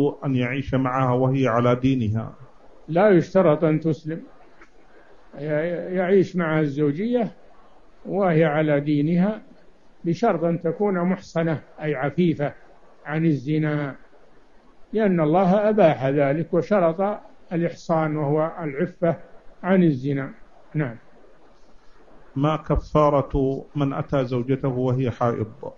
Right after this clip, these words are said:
Speaker 2: كفارته كما جاء في الحديث دينار، أي مثقال من الذهب، أو نصف دينار، أي نصف مثقال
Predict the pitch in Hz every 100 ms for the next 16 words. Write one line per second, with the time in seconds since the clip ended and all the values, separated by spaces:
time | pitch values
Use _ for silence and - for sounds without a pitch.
0 | - - - - - - - - - -
1 | - - - - - - - - 156 -
2 | 196 208 240 240 247 262 - 196 185 175
3 | 165 190 170 165 170 - 151 151 190 -
4 | - - - - - - - - - 190
5 | 220 180 165 196 208 185 175 175 170 -
6 | 190 170 160 160 147 143 170 196 214 -
7 | - 175 185 202 175 185 190 - - -
8 | - 156 165 156 156 139 131 151 151 185
9 | 190 - 165 - - 143 175 180